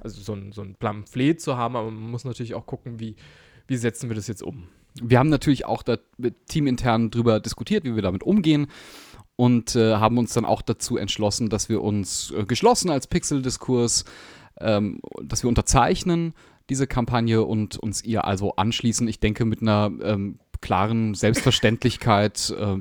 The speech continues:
Speaker 2: dass, äh, dass wir das natürlich umsetzen und, ähm, ja, ich weiß gar nicht, äh, das ist natürlich, natürlich ist es so, dass wir sind ja nur so ein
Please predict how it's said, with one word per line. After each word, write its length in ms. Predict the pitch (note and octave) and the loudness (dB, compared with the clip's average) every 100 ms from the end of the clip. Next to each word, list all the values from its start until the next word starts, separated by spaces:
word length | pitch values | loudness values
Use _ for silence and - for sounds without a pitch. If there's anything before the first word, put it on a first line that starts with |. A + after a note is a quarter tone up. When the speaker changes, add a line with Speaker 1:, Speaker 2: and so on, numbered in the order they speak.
| - - | -6 -2
Speaker 2:
dass, 380 | G#2 F2 - - | -2 0 -2 -2
äh, 160 | F#2 | -4
dass 160 | G2+ G#2 | -4 -2
wir 80 | A2 | 0
das 140 | G#2+ | 0
natürlich 480 | G#2+ - A2 G#2 - - - - - - - _ _ | -2 0 0 0 -6 -20 -20 -20 -20 -20 -20 _ _
umsetzen 800 | E3+ G#3 F3 F3 - - E3 D#3 - _ _ _ _ - | 8 8 6 2 2 2 2 0 -6 _ _ _ _ 0
und, 440 | C#3 C3 B2+ - | 4 4 2 2
ähm, 400 | B2 A2 G#2+ A2 _ _ _ _ G#2 | 4 4 4 -2 _ _ _ _ -6
ja, 260 | A2+ D#3+ | 0 2
ich 120 | E3 A#2 | 0 -2
weiß 140 | D3 | -2
gar 100 | D3 | 0
nicht, 240 | A#2 - | -2 -2
äh, 120 | B2+ A2 - | -2 -2 0
das 220 | A2+ - | 0 2
ist 100 | C3 | 0
natürlich, 380 | D3+ D3 C3 - | 2 2 0 0
natürlich 360 | C3+ B2 E3 D#3 | 0 2 2 2
ist 100 | D3+ | -2
es 140 | C3 | 0
so, 80 | C#3+ | 0
dass 180 | C3+ B2+ | 0 2
wir 100 | B2+ | 0
sind 140 | C#3 | 2
ja 60 | B2 | 2
nur 120 | B2 | 4
so 80 | |
ein 120 | C3 | 2